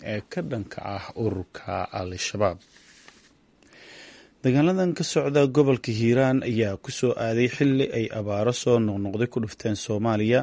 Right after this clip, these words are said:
malaayiin qofna laga digayo inay qarka u saaran yihiin macluul. Dagaalada ayaa dad fara badan oo ku noolaa tuulooyin iyo deegaano ku yaalla gobolka Hiiraan ka soo qaxiyey guryahooda. Qaar badan oo ka mid ah ayaa gaaray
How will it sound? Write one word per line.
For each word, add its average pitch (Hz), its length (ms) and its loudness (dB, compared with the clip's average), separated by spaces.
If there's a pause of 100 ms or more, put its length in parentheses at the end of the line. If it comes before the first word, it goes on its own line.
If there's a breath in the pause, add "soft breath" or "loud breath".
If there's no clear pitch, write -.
(340 loud breath)
malaayiin 143 400 2
qofna 135 400 -2
laga 120 240 0
digayo 120 400 -2
inay 110 240 0
qarka - 320 -2
u 123 80 -2
saaran 107 400 -2
yihiin 104 480 -2
macluul. 95 640 -2 (680 loud breath)
Dagaalada 98 520 -2
ayaa 101 240 -2
dad 110 180 -2
fara 104 220 -2
badan 98 320 0
oo 104 160 -6
ku - 160 -8
noolaa 110 320 2
tuulooyin 120 640 2
iyo 117 160 -2
deegaano 110 420 0
ku - 160 -16
yaalla 107 220 0
gobolka 110 400 -2
Hiiraan 110 380 0 (100)
ka - 140 -8
soo 117 340 -4
qaxiyey 107 400 -2
guryahooda. 104 680 -2 (840 loud breath)
Qaar 170 240 2
badan 160 320 0
oo 110 160 -2
ka - 180 0
mid 107 220 -2
ah 123 240 2
ayaa 101 320 -4
gaaray 104 420 2